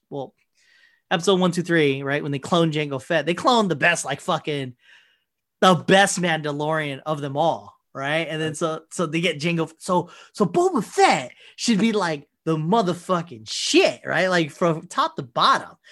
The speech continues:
Speaker 1: So it should be some way how to build him up.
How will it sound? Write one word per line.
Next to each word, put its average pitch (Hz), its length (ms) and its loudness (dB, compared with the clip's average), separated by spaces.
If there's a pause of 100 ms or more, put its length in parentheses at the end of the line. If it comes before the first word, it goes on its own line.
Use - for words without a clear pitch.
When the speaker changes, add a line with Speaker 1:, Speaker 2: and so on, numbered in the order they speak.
(140)
Speaker 1:
So 185 440 4
it 220 180 0
should 240 340 -4
be 233 320 -6
some 240 380 -6
way 190 320 0
how 180 300 0
to 151 140 -6
build 196 400 2
him 208 240 0
up. 170 380 0